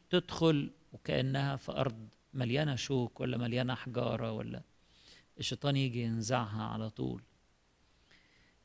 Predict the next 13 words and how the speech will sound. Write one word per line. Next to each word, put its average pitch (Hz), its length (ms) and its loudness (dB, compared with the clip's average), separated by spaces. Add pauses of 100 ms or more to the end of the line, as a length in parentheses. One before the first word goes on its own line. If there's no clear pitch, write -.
"إذ 135 120 0
نحن 175 240 6
عاملون 156 640 10
معه 151 300 8
نطلب 147 380 2
أن 139 220 6
لا 139 120 10
تقبلوا 123 760 2 (100)
نعمة 131 520 2
الله 120 460 2
باطلا". 107 640 -4 (840)
بنتوسل 127 800 4
ليكم 113 360 -6